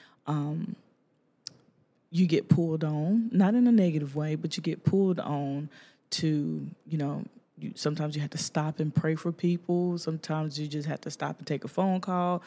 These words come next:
Sometimes you just have to just stop and handle kingdom business, so to speak. And, um, we were having to stop and, you know, handle ministry stuff, you know.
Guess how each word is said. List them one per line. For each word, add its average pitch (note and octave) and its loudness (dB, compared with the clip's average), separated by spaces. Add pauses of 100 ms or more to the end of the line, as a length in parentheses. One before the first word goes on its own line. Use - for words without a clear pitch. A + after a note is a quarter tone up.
(280)
Sometimes F3+ 2
you E3 2
just D#3 -4
have C#3 -2
to - -8
just C#3 -6
stop D3+ 0
and D3 -2 (320)
handle D3 0 (540)
kingdom C#3 2 (100)
business, - -2 (600)
so - 0
to - -8
speak. C3 -4 (840)
And, G3 6
um, D3+ 2 (720)
we F3+ 4
were E3+ 0
having D#3 -2
to D#3 -2
stop D#3 -4
and, D#3 -2 (540)
you D#3+ 0
know, D#3 -2
handle D#3 0 (640)
ministry D#3 0
stuff, D3 0
you D3+ -4
know. - -6